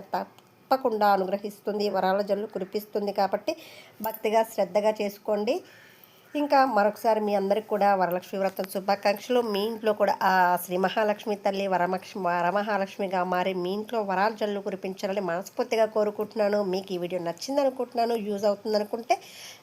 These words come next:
లైక్ చేయండి, షేర్ చేయండి. ఇప్పటివరకు మన ఛానల్ సబ్స్క్రైబ్ చేసుకోకపోతే ప్లీజ్ సబ్స్క్రైబ్ చేసుకోండి. నెక్స్ట్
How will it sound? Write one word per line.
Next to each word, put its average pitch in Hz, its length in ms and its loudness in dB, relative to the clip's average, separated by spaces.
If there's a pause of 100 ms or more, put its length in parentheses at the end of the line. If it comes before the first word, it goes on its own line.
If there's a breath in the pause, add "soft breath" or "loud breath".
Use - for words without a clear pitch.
(160)
లైక్ 196 260 4
చేయండి, 220 320 2 (100)
షేర్ 196 260 2
చేయండి. 196 320 0
ఇప్పటివరకు 190 440 -2
మన 185 160 -6
ఛానల్ 180 200 -6
సబ్స్క్రైబ్ 185 380 -6
చేసుకోకపోతే 190 460 -4 (280)
ప్లీజ్ 190 260 -6
సబ్స్క్రైబ్ 196 380 -6
చేసుకోండి. 208 420 -4 (300)
నెక్స్ట్ 202 240 -6